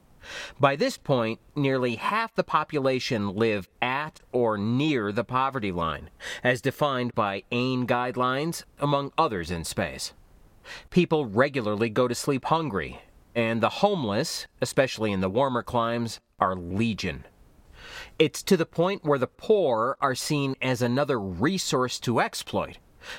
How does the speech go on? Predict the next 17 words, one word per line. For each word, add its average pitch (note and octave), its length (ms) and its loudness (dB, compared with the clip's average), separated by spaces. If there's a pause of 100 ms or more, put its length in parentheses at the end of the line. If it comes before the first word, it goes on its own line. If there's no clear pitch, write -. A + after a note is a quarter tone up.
(140)
or C3+ 160 4
perhaps B2+ 580 -2
as A#2+ 240 4
an A#2+ 140 0
exotic A#2 560 0
life D3 260 2
form. D2+ 440 -2 (920)
So-called G3 840 2 (200)
poverty F#3+ 760 2
adventure B2+ 640 2
tours E2+ 680 -2
exist, E2+ 680 -4
wherein C3 580 2
comparatively E3+ 840 0
wealthy B2+ 580 0 (100)
off-world C3+ 560 2
visitors G2+ 600 0